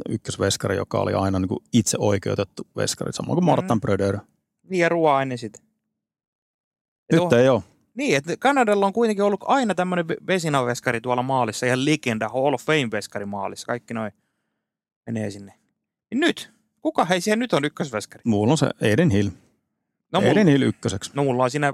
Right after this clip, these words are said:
Speaker 2: Carter Hart, Aiden Hill. Vai-
Speaker 1: Sama duo löytyy.
Speaker 2: Ja Tristan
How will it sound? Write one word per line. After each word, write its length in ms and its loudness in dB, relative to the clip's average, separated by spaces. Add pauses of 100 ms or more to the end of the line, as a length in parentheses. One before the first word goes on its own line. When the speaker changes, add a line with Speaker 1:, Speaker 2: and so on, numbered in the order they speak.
Speaker 2:
Carter 380 -2
Hart, 260 -4
Aiden 280 -4
Hill. 220 -6 (1500)
Vai- 100 -2
Speaker 1:
Sama 300 4 (340)
duo 220 4
löytyy. 320 0
Speaker 2:
Ja 40 -2
Tristan 100 4